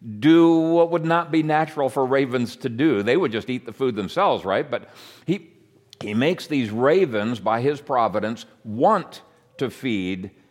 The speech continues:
Elijah. No revelation. Okay, so there are differences of view on that. Either way, and <laughs> in one sense it doesn't matter, either way it is remarkable.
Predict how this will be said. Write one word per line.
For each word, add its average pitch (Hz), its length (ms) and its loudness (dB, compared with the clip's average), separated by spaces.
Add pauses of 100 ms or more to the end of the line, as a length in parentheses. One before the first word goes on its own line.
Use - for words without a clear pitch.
(120)
Elijah. 87 580 -2 (200)
No 123 180 2
revelation. 78 680 -4 (520)
Okay, 113 260 -2
so 131 140 -4
there 139 160 2
are 160 140 4
differences 117 500 -4
of 92 120 -8
view 95 380 -4
on 104 220 0
that. 67 220 -8 (240)
Either 180 340 0
way, 139 440 4
and 120 240 -4
<laughs> 135 120 -2
in 180 80 -6
one 160 180 2
sense 131 240 0
it 135 100 -2
doesn't 135 200 -2
matter, 113 320 0
either 156 320 -2
way 127 320 2
it 131 280 -2
is 135 200 0
remarkable. 110 800 -2